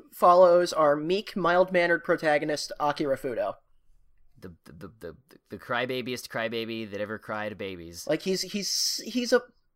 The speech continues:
Speaker 1: puss.
Speaker 2: He's a puss.
Speaker 1: <laughs> Like, that's what he is.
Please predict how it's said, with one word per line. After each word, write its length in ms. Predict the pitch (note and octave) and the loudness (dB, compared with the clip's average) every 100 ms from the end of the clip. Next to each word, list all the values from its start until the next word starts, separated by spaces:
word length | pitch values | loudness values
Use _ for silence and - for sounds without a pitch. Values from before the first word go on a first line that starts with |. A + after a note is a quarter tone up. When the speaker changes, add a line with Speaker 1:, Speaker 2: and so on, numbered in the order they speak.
| _ _ _ | _ _ _
Speaker 1:
puss. 560 | - D4+ D4 - - - - _ _ _ _ _ | -4 4 4 4 -2 -4 -8 _ _ _ _ _
Speaker 2:
He's 140 | - F3+ | -8 -8
a 60 | - _ - _ _ _ _ _ - | -8 _ -20 _ _ _ _ _ -6
puss. 360 | - B3+ A3 - | -4 -2 -2 -4
Speaker 1:
<laughs> 40 | - - - - - - G#4+ - - - E4+ | -20 -20 -20 -20 -16 -4 -4 -2 -4 -4 -2
Like, 220 | E4+ E4 | -2 0
that's 160 | F4+ | 0
what 100 | A4+ | 2
he 60 | G#4+ | 4
is. 380 | A#4 G4 B3+ | 2 2 -4